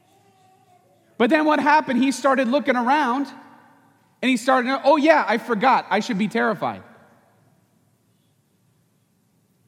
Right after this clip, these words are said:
And he broke his trust with Jesus in the moment. He stopped looking at Jesus, started looking at the fear,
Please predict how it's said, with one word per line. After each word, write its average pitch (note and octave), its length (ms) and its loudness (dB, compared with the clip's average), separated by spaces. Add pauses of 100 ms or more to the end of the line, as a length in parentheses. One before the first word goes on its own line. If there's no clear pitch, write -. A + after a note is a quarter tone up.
(340)
And F#3 120 -2
he G3 120 -2
broke G3 440 -2
his F#3 280 -6
trust - 520 -6
with F#3 160 -6
Jesus F3+ 440 -10
in D#3+ 60 -8
the D#3 60 -6
moment. C#3+ 220 -8
He B2 60 -10
stopped G3+ 400 -8
looking F#3 380 -6
at D#3+ 100 -8
Jesus, C#3 340 -10
started C3+ 240 -6
looking D#3 260 -6
at D#3 100 -10
the C3+ 80 -12
fear, A#2 400 -8